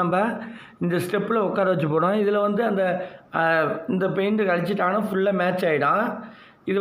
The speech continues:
வழியா ஒரு இன்ச்சு, முக்கால் இன்ச்சு பைப்பை தள்ளி வச்சாச்சு. ஒரு லைன் வந்து பிளைனா கீழே போயிடுது. இன்னொரு லைன் ஓவர்ஃப்ளோ வந்து இந்த சைடுல தள்ளியாச்சு. இன்னொரு லைன் வந்து ஸ்ட்ரைட்டா கொண்டு வந்துட்டு மேல டேங்கை தான் லூப் பண்ணியாச்சு நம்ம. அதுலேருந்து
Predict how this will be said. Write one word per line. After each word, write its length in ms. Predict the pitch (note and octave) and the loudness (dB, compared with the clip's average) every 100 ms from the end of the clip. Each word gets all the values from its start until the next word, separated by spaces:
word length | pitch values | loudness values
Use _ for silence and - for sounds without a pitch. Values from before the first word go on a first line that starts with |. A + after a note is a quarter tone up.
| G3+ | 2
வழியா 200 | A3+ A#3+ G#3+ | 2 2 2
ஒரு 160 | G3+ A3 | 2 0
இன்ச்சு, 160 | A3 G#3 E3+ D#3+ D#3 | 0 2 2 2 0
முக்கால் 320 | E3 A3 A3 G#3+ | 0 0 0 0
இன்ச்சு 220 | F3 E3+ E3 D#3 D3+ D3+ | 0 0 2 2 0 0
பைப்பை 220 | E3+ E3 D#3+ | -2 -2 -2
தள்ளி 140 | E3+ F#3+ | 0 0
வச்சாச்சு. 400 | E3 C#3+ C#3+ F#3 A3 - - - - - - - _ _ - | 0 0 0 0 -2 -6 -16 -20 -20 -20 -20 -20 _ _ -2
ஒரு 100 | F#3+ G#3 | 0 2
லைன் 260 | A3 B3 | 2 0
வந்து 100 | A#3+ C4 | 0 0
பிளைனா 240 | A3 G#3+ A#3 A3 | 0 0 0 -2
கீழே 200 | A#3 A#3+ F#3+ | 0 0 0
போயிடுது. 380 | F#3 E3+ F3 A3 C4+ - - - - | 0 0 0 0 -2 -6 -12 -20 -6
இன்னொரு 220 | F#3 A3+ A3 G#3+ | -2 0 0 0
லைன் 200 | G3+ F#3+ F#3 | 0 0 2
ஓவர்ஃப்ளோ 360 | G#3 G#3+ G#3 F#3+ | 2 2 0 0
வந்து 140 | F#3+ A3 | 0 0
இந்த 120 | G3 F3 | 0 -2
சைடுல 260 | F#3 G3+ G3 E3+ | 0 0 0 0
தள்ளியாச்சு. 400 | E3 F3+ D#3 E3+ A3 A3 | 0 0 0 0 0 2
இன்னொரு 280 | G3 A#3+ B3 G#3+ | 2 2 2 2
லைன் 180 | G3 F3+ | 2 0
வந்து 180 | F3 A3 B3 A#3+ - - - - | 0 0 -2 -4 -12 -20 -20 -6
ஸ்ட்ரைட்டா 400 | G3 G3 G3 G#3+ G3+ | -2 0 0 0 0
கொண்டு 180 | G3+ G#3 | 0 0
வந்துட்டு 220 | F#3+ A#3+ G#3 | 0 -2 0
மேல 160 | G#3+ A#3 G#3+ | 0 0 0
டேங்கை 240 | G#3+ A3 A3 | 0 0 0
தான் 100 | A3+ | 0
லூப் 160 | A3 A3 | 0 0
பண்ணியாச்சு 340 | G#3 F#3+ F#3+ G3 | 0 0 0 -2
நம்ம. 160 | F3 D3 - - - - - | 0 0 -2 -8 -18 -10 -4
அதுலேருந்து 360 | F3 G#3 G3+ | 0 0 0